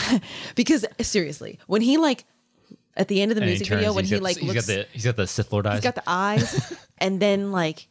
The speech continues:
Speaker 1: it just goes to, like, the dance break.
Speaker 2: Yeah.
Speaker 1: And it's like, "Darkness falls across the land." And all the zombies start coming out. I get legit, like, mm.
Speaker 2: <laughs>
Speaker 1: Like, I don't do
Speaker 2: Oh,
Speaker 1: zombies.
Speaker 2: yeah, you don't like zombies.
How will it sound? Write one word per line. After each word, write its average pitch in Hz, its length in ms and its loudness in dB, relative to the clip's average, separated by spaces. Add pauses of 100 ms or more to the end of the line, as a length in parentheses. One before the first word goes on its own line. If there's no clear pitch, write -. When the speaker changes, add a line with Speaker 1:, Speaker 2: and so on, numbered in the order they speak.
Speaker 1:
it 190 80 -6
just - 160 0
goes 180 220 2
to, 196 80 2
like, 160 100 2
the 147 60 -8
dance 156 320 0
break. 233 360 -2 (140)
Speaker 2:
Yeah. 95 160 -2 (1040)
Speaker 1:
And 185 80 2
it's 180 80 2
like, 143 180 -2 (140)
"Darkness - 560 -4
falls - 320 -4
across - 360 -4
the - 100 0
land." - 400 -6
And - 220 -2 (500)
all 214 140 4
the 240 100 2
zombies 196 300 -2
start 226 180 0
coming 254 240 -2
out. 262 260 0
I 220 140 -2
get 269 160 -4
legit, 175 500 0
like, 147 240 -4 (100)
mm. 151 300 -8 (180)
Speaker 2:
<laughs> 143 120 6 (520)
Speaker 1:
Like, - 160 -10
I 180 60 -2
don't 220 180 0 (140)
do 190 180 4
Speaker 2:
Oh, 117 80 4
Speaker 1:
zombies. 113 200 2
Speaker 2:
yeah, 98 80 0
you 101 100 -2
don't 98 120 -2
like 92 180 -4
zombies. 85 360 -2